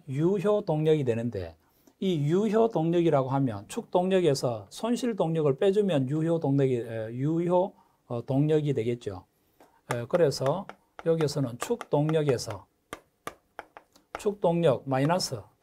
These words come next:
에, 손실 동력, 그렇죠? 손실 동력, 손실 동력. 어, 이렇게 하게 되면 우리가 효율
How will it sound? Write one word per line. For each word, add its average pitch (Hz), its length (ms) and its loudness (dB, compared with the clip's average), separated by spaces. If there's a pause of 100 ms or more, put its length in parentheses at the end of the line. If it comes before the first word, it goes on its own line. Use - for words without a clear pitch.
(640)
에, 120 140 -6
손실 208 460 -2
동력, 127 420 -2
그렇죠? 175 440 -8
손실 185 460 -2
동력, 120 420 -2 (3000)
손실 175 400 -2
동력. 120 460 -4 (500)
어, 127 200 -4
이렇게 220 340 0
하게 170 260 2
되면 135 460 2
우리가 123 400 -4
효율 120 560 -2